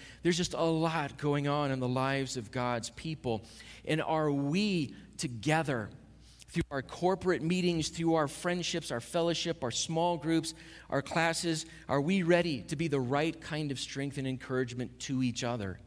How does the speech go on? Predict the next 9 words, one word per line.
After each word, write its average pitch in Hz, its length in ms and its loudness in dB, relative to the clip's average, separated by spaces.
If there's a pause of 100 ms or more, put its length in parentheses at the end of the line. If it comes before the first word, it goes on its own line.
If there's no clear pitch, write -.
(320)
no 127 100 2
matter 175 440 2
what 160 240 2
that 147 180 0
season 147 440 -4
of 120 180 -2
life 117 320 -2 (320)
is 107 140 -4
like? 98 380 -4